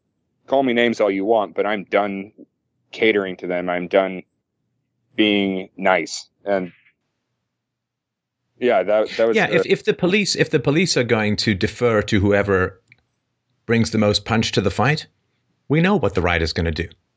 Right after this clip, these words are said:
Speaker 2: I mean, if, if, if it's like, "Well, you know, the people on the left, they're really dangerous. The people on the right aren't. So we're gonna side with the people on the left." So, 'cause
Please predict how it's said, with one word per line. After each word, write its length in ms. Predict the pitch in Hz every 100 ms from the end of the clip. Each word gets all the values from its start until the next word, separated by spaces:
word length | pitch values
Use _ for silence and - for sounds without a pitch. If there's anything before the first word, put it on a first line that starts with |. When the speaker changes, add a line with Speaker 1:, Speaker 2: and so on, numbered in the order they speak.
| _ _ -
Speaker 2:
I 60 | 101
mean, 160 | 104
if, 220 | 101 117
if, 160 | - 120
if 200 | 104 127
it's 140 | 113
like, 140 | 123 113
"Well, 260 | 147 147
you 80 | 135
know, 140 | 131 123
the 100 | -
people 220 | 165 160
on 100 | 127
the 80 | 110
left, 220 | 147 -
they're 100 | 120
really 180 | 120 98
dangerous. 360 | 113 123 110
The 60 | 101
people 260 | 117 151 123
on 80 |
the 80 | 120
right 240 | 98 107 101
aren't. 260 | 117 98 92 - - -
So 200 | - 107
we're 140 | 101
gonna 220 | 101 98
side 340 | 92 101 92 87
with 100 | 82
the 60 |
people 320 | 80 101 87 87
on 80 |
the 80 | 85
left." 240 | 90 98 -
So, 260 | - 87
'cause 200 | 85 92